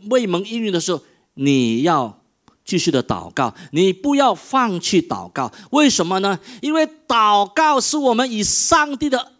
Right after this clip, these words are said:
恩典的连结的一个管道。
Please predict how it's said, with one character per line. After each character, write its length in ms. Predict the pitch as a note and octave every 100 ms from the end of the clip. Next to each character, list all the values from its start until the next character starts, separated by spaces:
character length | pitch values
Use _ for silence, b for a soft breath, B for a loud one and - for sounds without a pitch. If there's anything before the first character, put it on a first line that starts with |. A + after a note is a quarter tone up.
| -
恩 320 | D#4 D#4+ D#4
典 360 | C#4 A3 D#3 C3+ F#3
的 120 | F#3+
连 500 | G3 F3+ D3 C#3+ G#3+
结 480 | B3 - D3+ D#3 F#3 - _
的 80 | D#3+
一 120 | E3
个 100 | F3+
管 400 | - B2+ F2+ F2+
道。 340 | - A#2 -